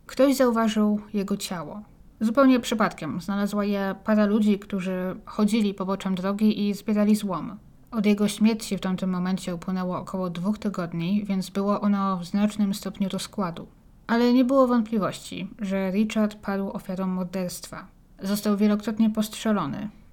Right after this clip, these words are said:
z broni o kalibrze dwadzieścia dwa.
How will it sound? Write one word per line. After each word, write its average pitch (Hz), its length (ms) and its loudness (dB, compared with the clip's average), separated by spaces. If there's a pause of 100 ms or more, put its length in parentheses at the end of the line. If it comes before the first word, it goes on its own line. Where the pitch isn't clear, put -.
(240)
z 185 80 -10
broni 226 360 2
o 214 100 0
kalibrze 202 600 -2 (100)
dwadzieścia 196 560 -4
dwa. 156 260 -10